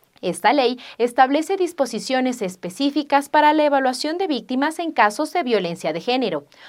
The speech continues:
un contexto en el cual los psicólogos periciales deben intervenir con frecuencia.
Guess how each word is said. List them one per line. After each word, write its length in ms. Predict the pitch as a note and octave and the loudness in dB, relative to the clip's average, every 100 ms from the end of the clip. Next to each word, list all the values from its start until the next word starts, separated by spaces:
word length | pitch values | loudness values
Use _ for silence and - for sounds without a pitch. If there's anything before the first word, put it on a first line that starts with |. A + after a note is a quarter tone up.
| - | -14
un 200 | G3 G3 | -8 -6
contexto 520 | F#3+ F3 - G#3+ G#3 F#3+ | -4 -4 0 0 0 -6
en 140 | E3+ | -6
el 140 | E3 | -6
cual 220 | - G#3 F#3+ | 2 2 2
los 120 | D#3 | -4
psicólogos 640 | - - A#3 G3+ D#3 - | -6 0 2 2 0 -6
periciales 640 | D#3+ F3 G#3 D4+ C4+ C4+ - - - | -8 -8 0 2 2 0 -6 -20 -12
deben 380 | G#3 D4+ G4 G4 | 2 4 4 0
intervenir 600 | F#4+ C#4+ G#3 E3+ A3+ C#4 | -2 -2 -2 -2 -2 -2
con 180 | C4+ - | -2 0
frecuencia. 600 | B3+ B3 E3 F3 D#3 D#3+ | -2 -2 -4 -4 -10 -10